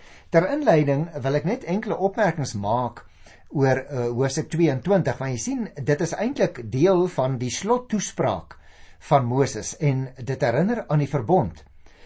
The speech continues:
Dit bevat ook seëninge en vervloekings en het vertel van 'n verbondsvernuwing daar by die berge Gerizim en Ebal. Ons gaan dit nou, nou lees. En daarom kan 'n mens dit eintlik indeel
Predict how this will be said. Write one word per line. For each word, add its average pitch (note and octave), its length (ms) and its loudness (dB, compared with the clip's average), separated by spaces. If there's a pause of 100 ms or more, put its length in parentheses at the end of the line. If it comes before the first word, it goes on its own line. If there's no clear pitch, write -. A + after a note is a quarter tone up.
(100)
Dit A2+ 160 -8
bevat G#3 400 2
ook - 160 -2
seëninge A3+ 640 0
en A2 120 -8
vervloekings A3+ 640 -6 (320)
en A#2+ 180 -6
het A2 80 -8
vertel E3 400 2
van B2 200 -6
'n A2+ 40 -6
verbondsvernuwing B2+ 1000 0 (380)
daar A#2+ 300 0
by B2 80 -6
die A2+ 100 -8
berge A2+ 400 -2
Gerizim B2+ 580 -2
en G#2 180 -10
Ebal. A#2 360 2
Ons G2+ 140 -10
gaan A2+ 120 -8
dit G#2 100 -8
nou, A2+ 140 -4
nou A#2+ 140 -4
lees. G#2 380 -8 (540)
En C#3 100 -4
daarom F3+ 300 2
kan A#3 140 0
'n G#3 40 0
mens F#3 200 0
dit E3+ 120 -6
eintlik - 420 -2
indeel E3 560 -2